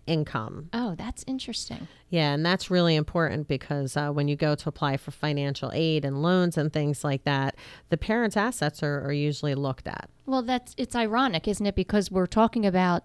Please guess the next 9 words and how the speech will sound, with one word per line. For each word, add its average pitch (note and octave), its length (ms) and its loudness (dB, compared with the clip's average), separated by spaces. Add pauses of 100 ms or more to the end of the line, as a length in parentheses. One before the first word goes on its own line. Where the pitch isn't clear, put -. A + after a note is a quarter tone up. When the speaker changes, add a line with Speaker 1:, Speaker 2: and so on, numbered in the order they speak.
Speaker 2:
you F#3+ 160 0
know, F3 360 0
um, F3 400 -2
planning G#3 320 2
for - 140 0
the F#3 100 4
future F#3+ 580 2
and F#3 160 -2
saving F#3+ 800 4